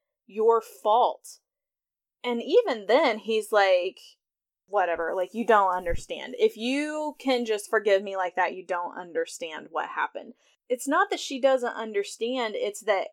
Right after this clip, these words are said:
he doesn't understand. <laughs> Like, "Look, I know that you're in pain, but it doesn't stop my loving you. Like, I love you in spite of it, and I love you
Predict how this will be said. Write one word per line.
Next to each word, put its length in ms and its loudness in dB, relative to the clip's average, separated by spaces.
he 260 -2
doesn't 320 2
understand. 840 -10
<laughs> 60 -20
Like, 360 2
"Look, 500 2
I 160 0
know 300 2
that 160 -6
you're 460 -2
in 200 -4
pain, 680 -6
but 560 4
it 160 -6
doesn't 340 0
stop 360 0
my 200 -2
loving 500 0
you. 240 -12
Like, 320 -4
I 140 2
love 260 4
you 320 -4
in 180 -6
spite 800 -2
of 120 -4
it, 200 -2
and 140 -6
I 100 -6
love 240 0
you 200 -14